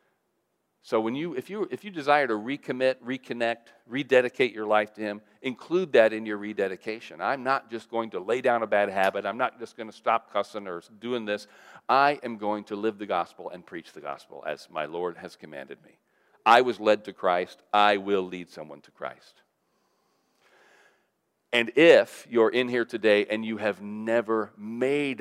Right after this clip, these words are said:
that confession of faith, God is not up there hoping you don't. God, the, the only reason we are all still here, man, life just gets crazier and crazier.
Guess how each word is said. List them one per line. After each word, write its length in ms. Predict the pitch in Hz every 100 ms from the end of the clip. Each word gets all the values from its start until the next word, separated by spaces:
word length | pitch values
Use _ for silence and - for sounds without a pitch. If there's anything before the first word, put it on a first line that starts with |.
| 101
that 260 | 95 80
confession 640 | - 90 - 85 80 - 76
of 100 | -
faith, 580 | 80 64 - - - _ _ _ _ _ _ _ _ _ _ -
God 420 | 104 104 110 113
is 300 | 101 110 101
not 420 | 104 107 113 117 -
up 320 | 110 - 95
there 280 | 98 95 92
hoping 460 | - 104 - 104
you 140 | 98 92
don't. 480 | 95 92 85 - - _ _ _ _ _ _ _ _ _ _ _ _ _ _ _ _ _ _ _ _
God, 360 | 107 104 110 101
the, 100 | 107
the 140 | 117
only 180 | 156 160
reason 320 | 170 151 143
we 140 | 151
are 120 | 143 143
all 160 | 143
still 360 | - - 151 143
here, 500 | 147 170 156 95 - _ _ _ 117
man, 260 | 170 165
life 260 | 147 156 151
just 220 | 143 -
gets 160 | 147 -
crazier 460 | 170 170 165 165
and 100 | 156
crazier. 560 | - 175 180 139 117